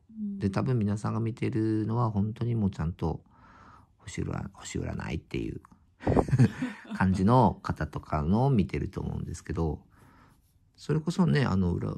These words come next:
Speaker 2: 占ってもいいですかの人とかみんなほ-、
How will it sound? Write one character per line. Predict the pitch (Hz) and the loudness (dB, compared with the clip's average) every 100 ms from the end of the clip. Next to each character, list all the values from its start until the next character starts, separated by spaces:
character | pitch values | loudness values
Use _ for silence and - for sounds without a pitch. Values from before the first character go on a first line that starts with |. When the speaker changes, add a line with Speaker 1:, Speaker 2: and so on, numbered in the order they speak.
| - | -8
Speaker 2:
占 | 101 107 110 110 | -6 -4 -4 -4
っ | |
て | 117 110 | -4 -4
も | 113 113 | -2 -2
い | |
い | |
で | 113 | -2
す | 113 | -6
か | - 120 | -8 -6
の | 117 | -6
人 | 117 131 | -6 -12
と | - 156 | -14 -4
か | |
み | 180 113 | -2 0
ん | |
な | 262 | -2
ほ-、 | - | -4